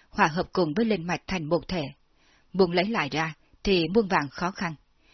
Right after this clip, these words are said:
Thần nhũ một khi bị hấp thu vào vật này, thì trừ phi có mật phù do phù du tộc đặc chế, còn không thì cho dù là tu sĩ hợp thể trong khoảng thời gian ngắn, cũng không thể nào lấy thần nhũ ra. Trừ phi tu sĩ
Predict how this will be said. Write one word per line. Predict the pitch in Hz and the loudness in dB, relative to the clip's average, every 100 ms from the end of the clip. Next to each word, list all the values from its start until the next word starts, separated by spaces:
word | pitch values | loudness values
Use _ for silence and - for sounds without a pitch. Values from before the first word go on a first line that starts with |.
| _ - - | _ -20 0
Thần | 202 165 | 0 4
nhũ | 170 | 2
một | 180 | 2
khi | 165 202 175 | -2 -2 -2
bị | 165 175 | 0 0
hấp | 185 285 | 0 -2
thu | 220 | 0
vào | 180 160 147 | 0 0 -4
vật | 139 | -6
này, | 160 147 131 _ _ _ _ | -6 -8 -10 _ _ _ _
thì | 202 160 | 0 2
trừ | 180 | 0
phi | 151 190 170 | 0 -2 -2
có | - | 0
mật | 226 214 | 0 -2
phù | - 175 151 127 _ | 0 0 0 -4 _
do | 165 185 165 - | 0 2 2 2
phù | 190 - | 0 2
du | 208 | -2
tộc | 185 - | -2 -2
đặc | 170 143 - | -2 -4 0
chế, | 156 160 247 _ - - - _ | -2 0 -10 _ -20 -20 -20 _
còn | 190 156 | 2 2
không | - 190 | 2 -2
thì | 190 165 151 | 0 0 0
cho | - 175 | -2 2
dù | 175 | 0
là | 156 156 | 2 -2
tu | - 175 | -2 0
sĩ | - 151 | 0 0
hợp | 175 - | -2 -4
thể | 208 151 | -2 -2
trong | - 208 | 0 -2
khoảng | - 160 | -2 -4
thời | 143 156 | -4 -4
gian | 175 160 | -4 -4
ngắn, | 156 165 247 _ - - - | -8 -10 -12 _ -20 -16 2
cũng | 180 | 2
không | - 233 | 4 0
thể | 208 | 0
nào | 151 165 156 143 | -2 -2 -4 -6
lấy | - 175 202 | -2 0 0
thần | 220 160 | -2 -2
nhũ | 160 139 | -2 -4
ra. | 170 160 - _ _ _ _ _ _ | -4 -6 -10 _ _ _ _ _ _
Trừ | 202 147 | 4 4
phi | 185 180 | 0 -2
tu | - 190 | 2 2
sĩ | - | 2